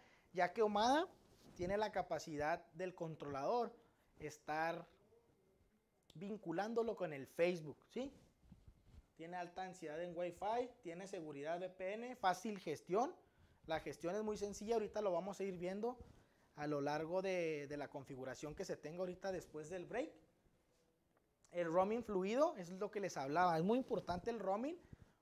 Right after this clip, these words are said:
porque no se pierde la conexión de un access point a otro. A diferencia de que si lo configuramos standalone o tenemos repetidores de un punto a otro punto,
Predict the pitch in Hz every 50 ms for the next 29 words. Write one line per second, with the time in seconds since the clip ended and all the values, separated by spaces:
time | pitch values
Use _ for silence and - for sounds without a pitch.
0 | _ - 180 202 220 220 285 285 262 208 - 214 208 - 220 208 214 214 220 208
1 | - - 170 151 139 - - - 190 202 208 208 202 185 185 185 190 185 - -
2 | 196 185 - - 180 175 175 170 160 156 175 226 233 - 214 160 - - - _
3 | _ _ _ _ - _ _ _ _ _ - - 151 160 165 151 - 156 147 143
4 | 156 165 170 - 196 196 190 180 180 - 139 - - 135 131 127 120 - - 131
5 | 120 - 139 123 135 139 165 208 226 214 202 165 - - 180 185 190 190 190 196
6 | 226 240 214 196 - - - _ _ _ _ _ _ - 151 151 147 - 135 131
7 | 135 151 170 190 185 185 185 185 170 139 - 127 135 165 190 202 190 180 151 151
8 | 160 170 - - 170 190 190 180 170 160 160 - 185 180 - 214 247 240 233 -
9 | 196 196 190